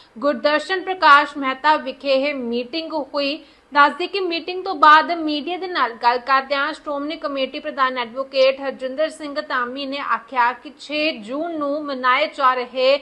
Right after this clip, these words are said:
ਘੱਲੂਘਾਰਾ ਦਿਵਸ ਦੇ ਸਮਾਗਮ ਸੰਬੰਧੀ ਚੰਗੇ ਮਾਹੌਲ ਦੇ ਵਿੱਚ ਗੱਲਬਾਤ ਹੋਈ ਹੈ। ਉਹਨਾਂ ਆਸ ਪ੍ਰਗਟਾਈ ਹੈ ਕਿ ਮੌਜੂਦਾ ਸਥਿਤੀ ਦਾ ਸੁਖਾਵਾਂ ਹੱਲ ਨਿਕਲ ਆਵੇਗਾ।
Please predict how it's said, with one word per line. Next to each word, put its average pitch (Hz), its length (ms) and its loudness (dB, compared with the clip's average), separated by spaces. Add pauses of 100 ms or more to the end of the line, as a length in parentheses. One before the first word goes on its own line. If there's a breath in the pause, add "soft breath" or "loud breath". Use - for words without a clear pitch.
(320 soft breath)
ਘੱਲੂਘਾਰਾ 311 600 4
ਦਿਵਸ 277 440 0
ਦੇ 269 340 4
ਸਮਾਗਮ 294 640 0
ਸੰਬੰਧੀ 277 520 -6 (120)
ਚੰਗੇ 302 380 -4
ਮਾਹੌਲ 285 520 0
ਦੇ 311 120 -2
ਵਿੱਚ 277 260 -2
ਗੱਲਬਾਤ 247 680 4
ਹੋਈ 254 240 -2
ਹੈ। 247 180 0
ਉਹਨਾਂ 254 340 2 (140)
ਆਸ 254 260 6
ਪ੍ਰਗਟਾਈ 262 520 -2
ਹੈ 247 120 0
ਕਿ 254 320 -10 (280 soft breath)
ਮੌਜੂਦਾ 294 500 4
ਸਥਿਤੀ 349 360 -8
ਦਾ 302 360 8
ਸੁਖਾਵਾਂ 294 680 0 (160)
ਹੱਲ 339 240 4
ਨਿਕਲ 311 460 -2
ਆਵੇਗਾ। 214 560 2